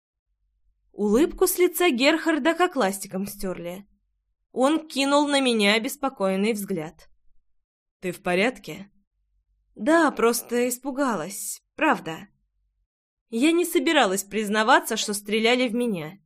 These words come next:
И вообще, лучше убраться отсюда как можно скорее, пока не приехала полиция и не стала задавать странные вопросы. Пусть этим занимается Валентин Петрович. Надо найти тихое местечко и позвонить ему.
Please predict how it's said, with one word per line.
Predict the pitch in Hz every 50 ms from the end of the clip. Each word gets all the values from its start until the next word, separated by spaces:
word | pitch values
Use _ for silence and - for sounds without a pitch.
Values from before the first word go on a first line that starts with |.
| _ _ _ _ _ _ _ _ _ _ _ _ _ _ - -
И | 269
вообще, | 262 320 311 - - - 220
лучше | 196 226 269 269 - - 285
убраться | 285 - 370 349 392 392 - - 226
отсюда | 202 202 - - 220 190 208
как | 202 226 226
можно | - 285 330 330 302 330 302
скорее, | 302 - - 311 302 262 220 180 170 170
пока | - 208 202 202 262
не | 262 262 254
приехала | - 262 269 262 254 247 - 254 240
полиция | 233 - 254 247 262 311 359 359 - - - 220 196 190
и | - -
не | 233 247 254 254
стала | - - 370 339 285
задавать | 202 208 226 214 226 302 320 311
странные | - - 240 240 247 254 247 247 240
вопросы. | 226 233 233 - 170 151 151 - - - 151 175 - _ _ _ _ _ _ _ _ _ _ _ _ _ _ _ _ _
Пусть | - 233 254 254 - - _
этим | - 381 381 370 - 214 196
занимается | 190 - 208 214 214 208 202 185 175 180 190 - - 214
Валентин | 202 226 254 285 294 - 403 381 370
Петрович. | - 247 - 185 175 165 160 160 - - - - - _ _ _ _ _ _ _ _ _ _ _ _ -
Надо | 247 262 262 226 254
найти | 247 247 247 254 247 - 262 -
тихое | - 240 220 - - 208 202
местечко | 202 208 214 208 - 262 294 320 311 - - 208
и | 220
позвонить | 220 226 233 202 202 208 190 180 165 160 - -
ему. | 170 170 165 -